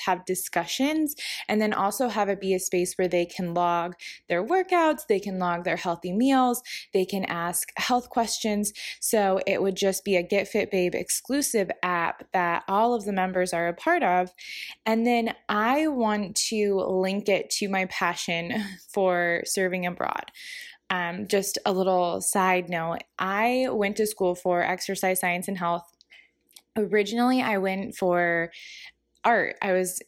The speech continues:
going to do graphic design. Um, I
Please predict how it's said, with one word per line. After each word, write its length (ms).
going 380
to 200
do 240
graphic 420
design. 600
Um, 320
I 240